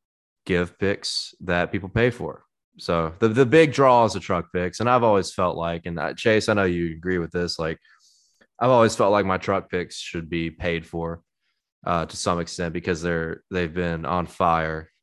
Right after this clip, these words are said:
since twenty twenty-one at all times. So I'll give a more detailed announcement on that, um, on where to find 'em, where you can pay for 'em. But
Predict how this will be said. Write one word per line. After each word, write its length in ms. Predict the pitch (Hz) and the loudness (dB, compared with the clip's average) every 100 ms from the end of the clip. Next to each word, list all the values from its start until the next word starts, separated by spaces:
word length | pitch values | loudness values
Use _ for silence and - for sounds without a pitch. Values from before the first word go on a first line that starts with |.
| _ _ _ _ _ _ _ _ | _ _ _ _ _ _ _ _
since 320 | - - 90 - | -8 -2 -2 -2
twenty 240 | 92 87 | -4 -6
twenty-one 680 | - 90 85 80 80 80 78 - | -4 -4 -4 -4 -6 -6 -12 -4
at 140 | 87 | 0
all 160 | 85 85 | 2 0
times. 400 | 90 78 82 - | -2 -4 -6 -2
So 260 | 90 82 - - - - - _ - | 0 0 -4 -18 -20 -20 -20 _ 2
I'll 180 | 135 143 | 4 6
give 140 | 135 | 6
a 100 | 127 | 6
more 200 | 123 117 | 6 4
detailed 380 | 113 110 101 110 | 4 0 2 2
announcement 420 | 101 101 98 101 | 2 0 -2 -4
on 140 | 95 90 | -6 -4
that, 340 | 87 90 - - _ - | -2 -2 -4 -10 _ -6
um, 460 | 95 90 87 85 - | -2 0 -2 -6 -8
on 140 | 101 92 | -2 2
where 160 | 95 | 2
to 60 | 85 | 2
find 360 | - 87 85 | 0 0 0
'em, 140 | 85 82 | -4 -4
where 120 | 87 | -4
you 80 | 82 | -4
can 120 | 82 | -6
pay 180 | 85 82 | -2 -4
for 220 | - 82 | -4 -8
'em. 80 | 78 | -4
But 220 | 82 - | -4 -6